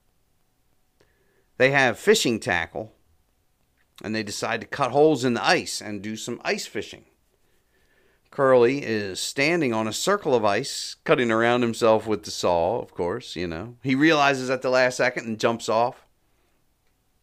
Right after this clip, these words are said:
He has a little business where he stomps on the circle. It doesn't break, and he gets frustrated,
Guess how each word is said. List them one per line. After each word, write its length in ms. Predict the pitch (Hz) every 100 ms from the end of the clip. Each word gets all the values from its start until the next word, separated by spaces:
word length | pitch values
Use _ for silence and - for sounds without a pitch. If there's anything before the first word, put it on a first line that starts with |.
| _ _ _ _ -
He 140 | 117
has 200 | 110 107
a 60 | 107
little 220 | 110 107
business 440 | 101 113 104 110 -
where 100 | 101
he 80 |
stomps 420 | 98 - 110 110 -
on 160 | 107
the 60 | 98
circle. 520 | - 123 - 90 - _ _ _ - - -
It 120 | 101
doesn't 280 | 117 101 92
break, 280 | 135 127
and 80 | 117
he 60 | 104
gets 260 | 98 101
frustrated, 760 | - 123 117 - 120 117 113 107